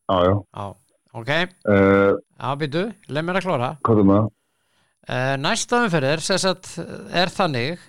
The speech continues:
Speaker 2: og þú ert ekkert að fara að spá í það, að svo langt
Speaker 1: Ekki
Speaker 2: í það.
Speaker 1: strax.
Speaker 2: Nei.
Speaker 1: Já, ég þarf líka að hugsa það
Speaker 2: Se-,
Speaker 1: betur.
Speaker 2: já, Selfoss, Grótta og mæti Gróttu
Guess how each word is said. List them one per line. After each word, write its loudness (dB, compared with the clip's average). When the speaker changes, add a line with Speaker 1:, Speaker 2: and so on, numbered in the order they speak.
Speaker 2:
og -12
þú -4
ert -2
ekkert -4
að 0
fara -2
að -12
spá 2
í 0
það, -8
að -6
svo -8
langt -2
Speaker 1:
Ekki -2
Speaker 2:
í 0
það. 2
Speaker 1:
strax. 2
Speaker 2:
Nei. -2
Speaker 1:
Já, -2
ég 4
þarf 2
líka 2
að 4
hugsa 2
það 4
Speaker 2:
Se-, 2
Speaker 1:
betur. 2
Speaker 2:
já, -4
Selfoss, 0
Grótta 0
og -2
mæti -2
Gróttu 0